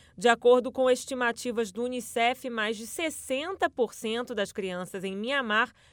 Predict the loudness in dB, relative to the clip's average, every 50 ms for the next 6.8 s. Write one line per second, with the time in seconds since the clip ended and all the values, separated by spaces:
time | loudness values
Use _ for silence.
0 | _ -2 2 2 2 2 0 -4 -4 0 2 2 2 2 -2 -4 -2 -2 -2 -2
1 | -2 -2 2 2 2 4 4 4 4 4 4 4 4 2 2 0 0 -8 -20 _
2 | _ -10 -10 -10 -4 0 0 0 0 0 -4 -4 -4 -6 -4 -2 -2 -2 -2 -4
3 | -4 -4 -6 -6 -2 -2 -2 -2 -2 -4 -2 -2 -2 -2 -2 _ _ 0 4 4
4 | 4 4 2 0 -2 -6 -6 -6 -4 -2 -2 0 2 2 2 2 0 0 0 0
5 | -2 -4 -4 -8 -12 -8 -6 -6 -6 -6 -8 -10 -8 -4 -2 0 2 2 0 0
6 | -2 -6 -6 -6 -6 -4 -4 -4 -4 -4 -6 -8 -10 -14 -16